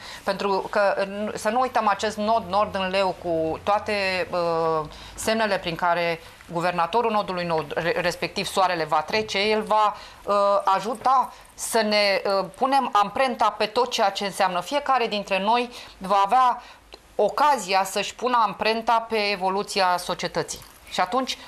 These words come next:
o să fim foarte conștienți și nu numai anul ăsta, și anul imediat următor, uh, de, de faptul că,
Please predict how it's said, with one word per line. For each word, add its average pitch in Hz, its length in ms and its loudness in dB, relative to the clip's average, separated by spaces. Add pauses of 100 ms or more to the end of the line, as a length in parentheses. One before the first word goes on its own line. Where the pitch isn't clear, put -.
o 208 100 0
să 208 180 0
fim 269 320 -2
foarte 262 420 0
conștienți 208 580 -2
și 214 100 -2
nu 247 100 2
numai 302 240 4
anul 165 160 2
ăsta, 143 200 -2
și - 140 0
anul 214 220 2
imediat 202 420 0
următor, 196 500 0 (480)
uh, - 100 -2 (600)
de, 202 400 2
de 196 80 0
faptul 254 380 0
că, 233 320 2